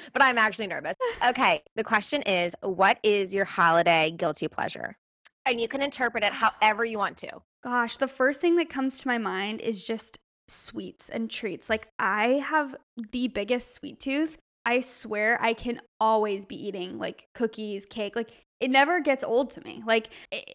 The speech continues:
Speaker 2: I'm not one of those people where it's like, "Oh, I'll have, like, you know, a little slice of pie," or, like, "I'll have a bite of the cookie." I'm like, "No, I w-, want the whole thing." And then, like, in addition, definitely more. Like,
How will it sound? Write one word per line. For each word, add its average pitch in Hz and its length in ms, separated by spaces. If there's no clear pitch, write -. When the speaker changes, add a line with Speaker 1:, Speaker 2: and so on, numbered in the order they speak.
Speaker 2:
I'm 277 160
not 277 180
one 330 120
of 330 40
those 302 160
people 285 380
where 214 260
it's 208 160
like, 269 160
"Oh, 339 120
I'll 339 100
have, 320 240
like, 311 240
you 285 160
know, 226 380
a 302 80
little 311 320
slice 277 300
of 269 100
pie," 220 300
or, 220 60
like, 226 160
"I'll 311 100
have 381 140
a 381 80
bite 262 380
of 240 80
the 247 80
cookie." 240 320
I'm 220 80
like, 208 180
"No, 214 100
I 208 160
w-, 196 280
want 214 220
the 240 60
whole 220 120
thing." 220 220
And 214 100
then, 196 140
like, 196 260
in 262 140
addition, 214 520
definitely 208 400
more. 208 400
Like, 240 200